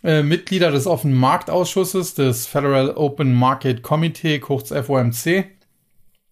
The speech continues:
das ja für die Leitzinsentscheidung, äh,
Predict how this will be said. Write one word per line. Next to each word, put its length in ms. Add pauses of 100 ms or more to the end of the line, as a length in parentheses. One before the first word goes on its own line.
(140)
das 340
ja 220
für 220
die 120
Leitzinsentscheidung, 1200 (500)
äh, 480